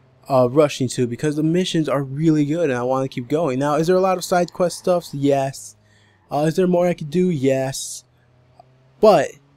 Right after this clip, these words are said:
is there some things that I don't know how to do? Of course. <laughs> Sometimes it does take a little bit longer to do some stuff, but, uh, what I do have to say is that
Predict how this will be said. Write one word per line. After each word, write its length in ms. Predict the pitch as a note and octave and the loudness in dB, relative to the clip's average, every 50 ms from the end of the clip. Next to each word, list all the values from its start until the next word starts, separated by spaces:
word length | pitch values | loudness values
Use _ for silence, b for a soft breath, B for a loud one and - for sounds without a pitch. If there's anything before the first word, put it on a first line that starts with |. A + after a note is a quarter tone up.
| _ _ _ _ - | _ _ _ _ -12
is 140 | - D#3+ | -8 -6
there 100 | D#3 E3+ | -6 -2
some 180 | - - G3 F3+ | 0 0 0 2
things 200 | - G3 F#3 E3+ | 2 0 0 0
that 80 | F3+ F3 | 0 0
I 80 | E3 | 0
don't 280 | D3 - - D#3+ E3+ F3 | 0 2 2 4 4 4
know 120 | F#3 F3 | 4 2
how 160 | E3 F3+ F3+ | 2 2 0
to 60 | E3+ F3 | -2 -2
do? 240 | D3+ F3 F#3 F#3 - | -4 -6 -6 -6 -6
Of 240 | - C3+ C3+ - - | -8 -8 -8 -8 -12
course. 840 | - - - D3 D#3+ E3+ E3 C3+ - - F3+ E3+ - - - - _ _ - | -14 -6 -2 0 0 2 2 0 2 2 2 2 2 -2 -8 -16 _ _ -12
<laughs> 680 | F3 F#3+ - - - G3 F#3+ F3 D3 - _ _ _ _ | -10 -10 -10 -12 -12 -12 -12 -12 -14 -16 _ _ _ _
Sometimes 580 | - - F3 F3+ F3 - F#3+ F3+ F3+ F3+ F3 | -4 0 0 0 2 2 2 2 2 0 -2
it 100 | F3 D3+ | -4 0
does 160 | C#3 D#3+ E3+ E3 | 2 2 2 2
take 160 | - F3+ E3 | 2 -2 -2
a 60 | E3+ | 0
little 180 | E3 E3+ E3 D#3+ | 0 0 0 0
bit 220 | D3+ D3+ C#3+ - _ _ _ | 0 -2 -2 -4 _ _ _
longer 400 | - D3+ D3 D3+ D#3+ D#3+ E3 D#3 | -6 -4 -2 -2 0 0 0 -2
to 120 | D3 - D3+ | -4 -6 -10
do 280 | B2+ - D#3+ E3 E3 | -6 -4 -4 -4 -4
some 200 | - - D#3+ D3 | -2 -4 -4 -4
stuff, 440 | C#3 - - - D3 D#3 F3 - - _ - | -6 -6 -4 -2 0 0 -2 -4 -8 _ 0
but, 260 | D3+ E3 F#3 F3 - _ _ _ _ _ _ _ _ _ _ _ _ _ _ _ _ _ _ _ _ - | 0 0 0 -2 -6 _ _ _ _ _ _ _ _ _ _ _ _ _ _ _ _ _ _ _ _ -8
uh, 180 | D3 D3 D3+ | -4 0 2
what 180 | D#3 D#3 D#3+ D3+ | 4 4 6 4
I 100 | D3 C#3+ | 4 2
do 180 | B2+ C3+ F#3+ | 0 0 2
have 160 | F#3 D#3 D3+ - | 2 2 2 -2
to 80 | - | -6
say 360 | - - D3+ C#3 D3 E3+ E3+ - | -6 -4 -2 -2 -2 -4 -6 -8
is 240 | - E3 D#3 C#3+ C3+ | -8 -6 -6 -6 -4
that 380 | C#3+ D3 C#3 C3+ C3 B2 B2 | -4 -4 -4 -4 -4 -6 -8